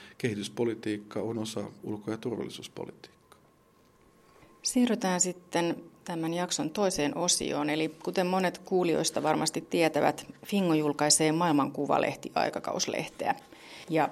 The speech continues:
Speaker 2: lehdessä on palsta, jossa kysytään kymmenen kysymystä. Nämä kysymykset voitte siis lukea seuraavasta numerosta, jonka teemana on tasa-arvo.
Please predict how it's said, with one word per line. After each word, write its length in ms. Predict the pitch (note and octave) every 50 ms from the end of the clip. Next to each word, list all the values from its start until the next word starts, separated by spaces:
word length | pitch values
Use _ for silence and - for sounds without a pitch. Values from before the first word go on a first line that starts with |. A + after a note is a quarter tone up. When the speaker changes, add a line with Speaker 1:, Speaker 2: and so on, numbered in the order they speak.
| -
Speaker 2:
lehdessä 400 | - - A#3 A3+ G3+ G3 - -
on 80 | B2 D3
palsta, 460 | - - B3 A#3 G#3+ A3 - - D#3
jossa 260 | D#3 C#3+ D#3 - -
kysytään 480 | - - D3+ - D3+ - D#3+ D3+ D3+ D3 - - -
kymmenen 420 | - - A#3+ - E3+ D3 C#3 C#3 C#3
kysymystä. 760 | - - D3+ C#3 - - - - - - - - - - - - - - - - - - - - - - - - - -
Nämä 280 | F#3 G3 G#3+ G#3+ G3
kysymykset 520 | G#3 - D#3 D#3 D3+ D3 D3 - - D3 -
voitte 280 | D3 C#3+ - - -
siis 240 | D3 D#3 D#3 - -
lukea 260 | G3+ F#3+ F#3+ F3+ E3
seuraavasta 560 | D#3+ - - E3+ D3+ D3 C#3 D3 C#3+ - -
numerosta, 520 | D3+ D#3 D3+ D3+ C#3 - C#3 D3 - - -
jonka 300 | C#3+ - - D3+ - C#3
teemana 460 | - D3+ D3+ D3 - - A2+ A#2 A#2
on 100 | B2+ -
tasa-arvo. 960 | - - D#3 D3+ - - A2 - - - - - - - - - - G#2+ D3+